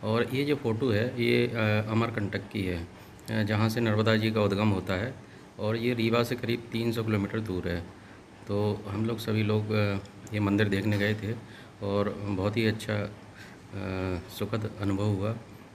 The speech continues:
नर्मदा जी के दर्शन करके, उनके उद्गम स्थल जो है उनका, अ, उसके दर्शन करने के बाद, और इसके बाद हम लोग बांधवगढ़ गए। तो बांधवगढ़ की भी pictures हम लोग देखेंगे। ये वो बांधवगढ़ की picture है, अ,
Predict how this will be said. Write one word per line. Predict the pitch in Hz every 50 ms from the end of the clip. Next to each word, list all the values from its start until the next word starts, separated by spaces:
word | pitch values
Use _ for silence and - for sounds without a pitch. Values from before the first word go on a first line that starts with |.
| - 101
नर्मदा | 101 98 98 98 101 98 98 98 107 104
जी | 101 107 104
के | 107 104
दर्शन | 101 101 - - 104 101
करके, | 101 98 92 92 107 110
उनके | 120 127 - - 104 104 107 104 101
उद्गम | - 104 101 110 110 117 110 110
स्थल | 107 - - 101 101 101 101 - - - - - - - - 101
जो | 95 101 98
है | 90 95 98 98
उनका, | 92 95 92 107
अ, | 117 - - - - - - - - - - 104 101 101 101 104
उसके | 104 104 - 113
दर्शन | 104 95 90 110 98
करने | - 104 95 95 95 92
के | 92 92
बाद, | 98 110 120 - - - - - - - - - -
और | 113 110 117 117
इसके | - 123 117 - - 135
बाद | 123 123 127 123 123 - - - - - - - - - - - - - - - - - - - - - - -
हम | - 113 110
लोग | 110 117 117 113 110 113 113 110 107 98
बांधवगढ़ | 101 101 98 107 117 110 104 98
गए। | 98 92 101 127 - - - - - - - - - - - -
तो | - 104 107 107 110
बांधवगढ़ | 104 104 101 101 107 113 110 113 113 110
की | 110 110 117 113 113 113 110
भी | 117 110 107 110
pictures | 107 107 - - - 107 104 104 104
हम | 95 98
लोग | 101 110 127 - - - - -
देखेंगे। | 98 98 98 107 107 104 101 110 143 - - - - - - - - - - - 107
ये | 107 113 117 120
वो | 113 117 120 120 110
बांधवगढ़ | 107 104 101 104 113 113 110 113 110
की | 110 117 104
picture | 107 98 - - - 104 98
है, | 113 135
अ, | - - - - - - - - 104 98 92 95 95 95 95 95